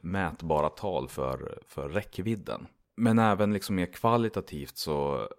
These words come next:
är antalet människor som hör av sig och diskuterar enskilda avsnitt eller vill vara med i podden är också någonting som ökar successivt.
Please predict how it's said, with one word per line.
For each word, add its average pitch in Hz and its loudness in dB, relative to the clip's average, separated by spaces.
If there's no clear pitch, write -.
är 73 -4
antalet 73 -6
människor 80 -2
som 71 -8
hör 76 -6
av 92 2
sig - -8
och - -8
diskuterar 78 -6
enskilda 65 -6
avsnitt 67 -4
eller 71 -2
vill 80 -4
vara 69 -6
med 69 -4
i 65 -8
podden 73 -6
är 73 -4
också 113 -6
någonting 65 -6
som - -12
ökar - -8
successivt. - -8